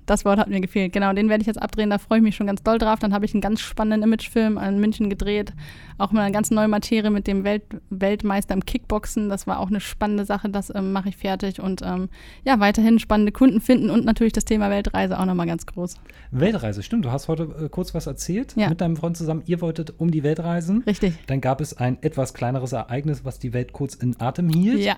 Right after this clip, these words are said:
Speaker 1: covid.
Speaker 2: Ähm, ist das jetzt für zwei einundzwanzig geplant?
Speaker 1: Ja, also sobald wir los können, ähm, gehen November, Dezember, wird, kann's schon da losgehen. Ansonsten ein, zwei einundzwanzig wenigstens zwei, drei Monate.
Speaker 2: Wie lange Weltreise?
Speaker 1: Ja, zwei, drei, vier Monate, je nachdem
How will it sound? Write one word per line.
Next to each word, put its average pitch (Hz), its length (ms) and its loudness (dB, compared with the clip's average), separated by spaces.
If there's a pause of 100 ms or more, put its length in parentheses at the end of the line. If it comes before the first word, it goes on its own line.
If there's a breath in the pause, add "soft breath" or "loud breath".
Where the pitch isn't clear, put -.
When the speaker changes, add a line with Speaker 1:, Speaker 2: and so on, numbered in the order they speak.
(100)
Speaker 1:
covid. 147 460 2
Speaker 2:
Ähm, 220 120 10
ist 165 120 0
das 202 140 -2
jetzt - 160 6
für 170 180 -8
zwei 135 340 -6
einundzwanzig 127 640 -6
geplant? 180 440 -6 (180)
Speaker 1:
Ja, 170 260 -2
also 180 340 0 (140)
sobald 190 480 2
wir 202 80 2
los 196 300 0
können, 196 440 0 (100)
ähm, 175 280 -14 (280)
gehen 180 280 0
November, 180 360 2
Dezember, 190 460 2
wird, 180 140 -4
kann's 196 220 -2
schon 185 140 0
da 190 160 2
losgehen. 202 340 0
Ansonsten 180 520 -2
ein, 170 180 -2
zwei 180 240 0
einundzwanzig 175 680 0
wenigstens 180 380 -4
zwei, - 200 -4
drei 190 140 0
Monate. 190 300 0
Speaker 2:
Wie - 40 -2
lange 190 240 -2 (200)
Weltreise? 160 420 -8 (280)
Speaker 1:
Ja, 170 300 -2 (120)
zwei, 202 280 2
drei, 196 200 2
vier 196 180 2
Monate, 233 380 6
je 202 120 4
nachdem 196 520 0